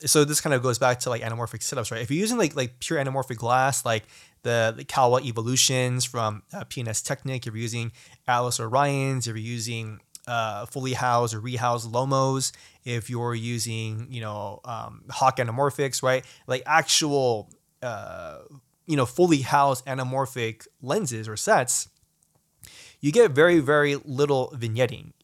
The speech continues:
i-, if that, if that makes any sense, right? And, and the reason why is because, you know, with, with that six K full frame mode on the F X nine,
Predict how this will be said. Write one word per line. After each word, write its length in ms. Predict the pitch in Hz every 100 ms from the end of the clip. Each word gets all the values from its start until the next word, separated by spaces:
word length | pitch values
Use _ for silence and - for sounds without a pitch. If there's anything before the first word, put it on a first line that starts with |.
| -
i-, 160 | 135 -
if 200 | 147 147
that, 120 | 147
if 100 | 147
that 140 | 135 127
makes 180 | 120 113
any 120 | 107
sense, 320 | - 98 104
right? 280 | 113 113 120 - - _ _
And, 600 | 135 135 135 131 131 127 156
and 120 | 139
the 60 |
reason 380 | 147 165 151 127
why 460 | 131 160 135 123 127
is 240 | 135 117
because, 800 | 110 117 - 127 113 113 110 -
you 120 | 165 127
know, 80 |
with, 320 | 123 175 - 139
with 140 | 156
that 180 | 143 120
six 280 | - 151 -
K 340 | - 135 120
full 340 | 110 - 156
frame 240 | 139 127 113
mode 280 | 131 160 175
on 220 | 131 135
the 120 | 123
F 140 | 117 113
X 200 | 110 -
nine, 300 | 139 127